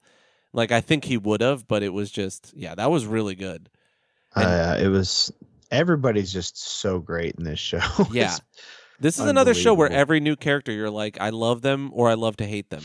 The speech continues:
Speaker 1: You know, like, the A-Train shit, that part at the end with A-Train was fucking awesome, too.
Speaker 2: Right?
Speaker 1: Where he fucking dragged that dude and
Speaker 2: <laughs>
Speaker 1: ripped him apart.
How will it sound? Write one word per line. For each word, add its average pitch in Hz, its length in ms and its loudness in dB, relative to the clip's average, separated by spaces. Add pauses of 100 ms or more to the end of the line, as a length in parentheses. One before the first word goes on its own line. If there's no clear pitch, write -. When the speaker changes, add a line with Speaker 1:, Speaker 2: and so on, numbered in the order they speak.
Speaker 1:
You 110 140 -2
know, 117 100 2
like, 110 240 -4 (640)
the 135 160 0
A-Train 139 480 2
shit, 165 260 -2
that 143 220 2
part 208 240 4
at - 80 -4
the 131 260 -8
end 135 460 0
with 117 240 0
A-Train 135 420 -2
was 110 180 -4
fucking 107 460 -8 (160)
awesome, 101 520 -8
too. 98 320 -8 (180)
Speaker 2:
Right? 131 520 4
Speaker 1:
Where 117 120 2
he 123 140 -2
fucking 123 420 -2
dragged 110 600 -6
that 127 280 2
dude 139 320 2
and 123 300 -2
Speaker 2:
<laughs> 117 80 -4
Speaker 1:
ripped 120 260 0
him 147 120 2
apart. 120 500 0